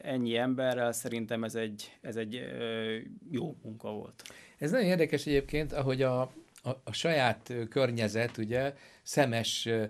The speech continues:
Speaker 2: átértékelődik, átemelődik. Ö, hát ugye, aki járt ott, ö, ö, jó magam, ugye nemrég jártam ott, hiszen a fesztiválon magam is részt vettem,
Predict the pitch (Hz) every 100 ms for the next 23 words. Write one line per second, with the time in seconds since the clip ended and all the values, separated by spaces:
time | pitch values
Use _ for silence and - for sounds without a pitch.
0 | - - - - 156 139 110 98 - 104
1 | 98 101 104 98 101 143 185 175 104 104
2 | 104 101 95 92 - 110 101 - - _
3 | - 120 147 143 139 135 139 143 135 127
4 | 120 - 127 120 117 117 113 117 117 113
5 | 135 113 127 131 127 117 113 123 151 131
6 | 120 113 113 - 113 113 117 - 113 117
7 | 107 107 107 - 131 - 104 104 101 101
8 | 120 104 95 120 117 131 127 147 160